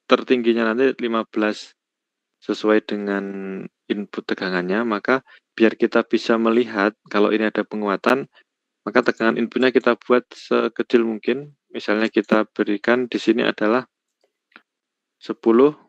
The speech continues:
milivolt, ya. Sepuluh milivolt nanti dikalikan dua puluh akan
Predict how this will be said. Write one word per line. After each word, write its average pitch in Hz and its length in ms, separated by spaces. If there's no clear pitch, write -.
milivolt, 117 640
ya. - 160
Sepuluh 113 320
milivolt 123 560
nanti 123 160
dikalikan 110 640
dua 104 240
puluh 131 320
akan 110 400